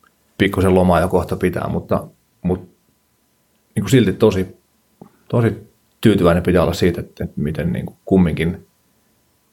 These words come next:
hyvin riittää virtaa ja niinku haluaa kehittää uutta ja tavallaan niinku energiaa ja buugia on, on, on tosi asialli-,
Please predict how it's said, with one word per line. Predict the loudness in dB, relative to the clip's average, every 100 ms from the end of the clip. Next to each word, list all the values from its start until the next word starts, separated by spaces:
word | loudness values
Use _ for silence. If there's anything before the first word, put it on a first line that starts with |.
| 0
hyvin | 4 4
riittää | 2 2 2
virtaa | 4 2 2 2
ja | 0 -2 -4
niinku | -2 -4 -6 -10 _ _ -12
haluaa | -2 2 2
kehittää | 2 0 2 2
uutta | 4 2 0
ja | -4
tavallaan | 0 0 0 -2
niinku | -4 -4 -6 -12 _ _ _ _ _ _ 0
energiaa | 2 2 4 4
ja |
buugia | 4 2 2 2 0
on, | 0 -4 -6 -4
on, | -4 -4 _ _ _ _ -4
on | 2
tosi | 2 2
asialli-, | -2 -2 -2